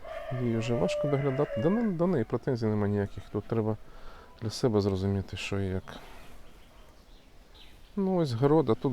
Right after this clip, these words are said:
взагалі дупа. Отаке воно. От тут є кілька, кілька перців. Оцей ми висадили пізніше.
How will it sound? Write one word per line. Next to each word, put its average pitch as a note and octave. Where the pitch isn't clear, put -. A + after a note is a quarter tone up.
взагалі A2+
дупа. G2
Отаке G#2+
воно. G2
От B2
тут D3
є D3
кілька, C3+
кілька B2+
перців. D3
Оцей C#3+
ми C3
висадили A#2
пізніше. C#3